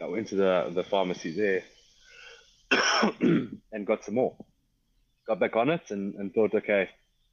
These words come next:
you know, these doctors must have been right. I, I must be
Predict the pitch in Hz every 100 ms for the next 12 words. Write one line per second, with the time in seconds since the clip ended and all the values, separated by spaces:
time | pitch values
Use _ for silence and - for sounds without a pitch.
0 | _ - 113 107 110 107 113 117 107 98
1 | 92 95 90 90 - 95 98 - 101 101
2 | 101 - 98 90